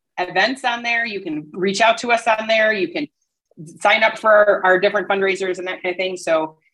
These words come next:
um, I would love to hear from you if you have any questions or would like to participate or any of the things. If you're a mom and want support, or you want to be a support mom, or however you would like to volunteer for our organization,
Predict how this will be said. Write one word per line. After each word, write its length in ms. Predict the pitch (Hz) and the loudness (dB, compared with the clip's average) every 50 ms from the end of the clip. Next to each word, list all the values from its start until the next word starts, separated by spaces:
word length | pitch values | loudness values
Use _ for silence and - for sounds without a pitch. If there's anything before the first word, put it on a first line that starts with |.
| _ _ - | _ _ -2
um, 180 | 175 175 165 156 170 | -2 -2 0 2 2
I 80 | 180 | 2
would 140 | 180 175 170 | 2 2 4
love 240 | 190 214 233 240 233 | 4 4 4 4 0
to 100 | 240 233 | -6 -8
hear 160 | 247 240 254 | -8 -8 -8
from 160 | - 262 254 | -8 -8 -8
you 160 | 262 262 262 262 | -8 -8 -10 -10
if 100 | 254 - | -10 -10
you 120 | 165 - | -12 -8
have 240 | - - 208 220 226 | -2 0 0 0 0
any 140 | 226 220 202 | -4 -10 -6
questions 440 | - 247 247 - - 247 226 190 | -4 -4 -4 -4 -6 -12 -12 -10
or 80 | 165 156 | -10 -8
would 180 | 151 160 160 160 | -8 -6 -2 0
like 180 | 196 208 196 | -2 -2 -2
to 100 | - - | -4 -12
participate 640 | - 190 175 175 254 247 - 214 - 226 214 208 190 | -10 -10 -10 -10 -10 -14 -12 -4 -2 -2 -2 0 -2
or 120 | 175 170 - | -2 -2 0
any 260 | 269 330 359 311 294 | 0 2 2 0 0
of 140 | 233 190 170 | -2 -2 -2
the 100 | 180 175 | -4 -4
things. 480 | - - 160 143 156 196 - - - _ - | -2 -2 -4 -4 -4 -10 -14 -18 -16 _ -4
If 160 | 214 214 214 | -4 -4 0
you're 120 | 262 262 262 | 0 0 2
a 60 | 254 | 2
mom 260 | 262 302 330 392 240 | 2 0 0 0 -2
and 80 | 196 202 | -2 0
want 200 | 220 247 247 - | 0 0 -2 -4
support, 400 | - - - 302 392 - - _ _ - | -8 -4 -2 0 0 0 -4 _ _ -2
or 320 | 202 202 208 208 208 202 - - - _ _ _ | 0 4 4 4 4 2 -2 -10 -20 _ _ _
you 100 | - 202 | -10 -4
want 200 | 202 202 208 214 | 0 0 2 2
to 60 | 220 214 | 0 -2
be 120 | 254 311 | -2 -2
a 60 | 427 403 | -2 -2
support 400 | - - - - 208 170 - 196 | -4 -8 -4 -4 -4 -4 -4 -6
mom, 320 | 175 165 160 156 156 156 | -4 -2 -2 -4 -4 -6
or 220 | - - 190 190 180 | -8 -6 -4 -4 -4
however 640 | - - 247 240 226 - 180 - - 165 151 151 _ _ _ _ _ _ - | -4 -2 -2 -2 0 0 -2 -2 -2 -4 -8 -8 _ _ _ _ _ _ -10
you 100 | 214 196 | -6 -4
would 100 | 190 190 | -2 0
like 140 | 185 185 | -2 -2
to 60 | 185 180 | -2 -2
volunteer 420 | 185 185 196 202 196 196 190 190 | -2 -2 -2 -2 -4 -4 -6 -4
for 160 | - 196 185 | -4 -2 -2
our 140 | 190 185 - | -2 -2 -2
organization, 640 | 185 185 185 180 180 202 226 220 - 240 233 233 | -4 -6 -6 -8 -8 -8 -8 -8 -8 -8 -8 -10